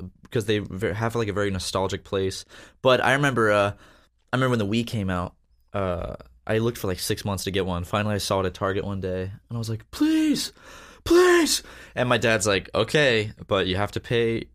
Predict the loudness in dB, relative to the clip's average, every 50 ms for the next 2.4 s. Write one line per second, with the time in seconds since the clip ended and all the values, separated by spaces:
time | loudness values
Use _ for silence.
0 | _ -20 _ _ -8 -6 -4 -2 0 0 0 0 0 0 0 0 0 0 0 0
1 | 0 -2 -6 -12 -20 -20 -12 -4 -2 0 0 0 0 2 2 0 2 0 -2 -4
2 | -4 -4 -2 -2 -2 -2 -6